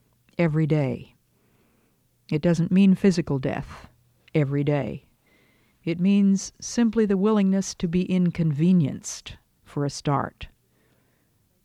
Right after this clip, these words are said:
It means the willingness to say no to ourselves. It means holding our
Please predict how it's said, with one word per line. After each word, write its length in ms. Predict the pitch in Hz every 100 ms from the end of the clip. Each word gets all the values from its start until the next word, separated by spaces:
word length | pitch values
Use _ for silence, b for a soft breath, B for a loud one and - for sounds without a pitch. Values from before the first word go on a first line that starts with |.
| _ _
It 120 | 180 190
means 280 | 220 214
the 100 | 190
willingness 540 | 185 214 220 190 185 -
to 100 | 160
say 300 | - 185 180
no 480 | 180 175 165 165 - _ _ -
to 160 | - 160
ourselves. 880 | 147 - 180 151 131 143 - - - _ _ _ _ _ _
It 140 | 190 185
means 300 | 214 214 -
holding 640 | 214 233 226 190 180 180 -
our 180 | 156